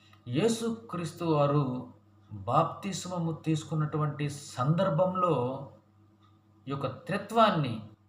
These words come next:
తండ్రి, కుమార, పరిశుద్ధాత్మని మనము చూడగలం.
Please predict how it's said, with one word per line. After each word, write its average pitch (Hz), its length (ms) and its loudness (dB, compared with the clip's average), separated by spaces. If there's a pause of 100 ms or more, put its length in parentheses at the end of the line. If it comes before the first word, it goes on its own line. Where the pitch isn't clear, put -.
(220)
తండ్రి, 151 360 2
కుమార, 143 520 2
పరిశుద్ధాత్మని 135 1400 2 (600)
మనము 120 800 0 (2000)
చూడగలం. 127 580 2